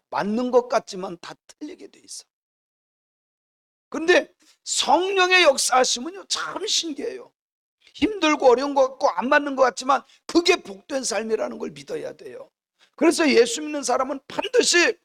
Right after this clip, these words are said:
내가 원하는 육신의 소-, 육신의 소욕이 아니라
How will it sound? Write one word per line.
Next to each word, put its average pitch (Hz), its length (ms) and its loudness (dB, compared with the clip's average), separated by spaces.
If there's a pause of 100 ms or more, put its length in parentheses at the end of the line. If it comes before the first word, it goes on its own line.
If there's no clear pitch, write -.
(360)
내가 294 400 6
원하는 330 560 4
육신의 277 400 -4
소-, - 200 -10 (120)
육신의 247 480 -2
소욕이 302 480 0
아니라 226 500 2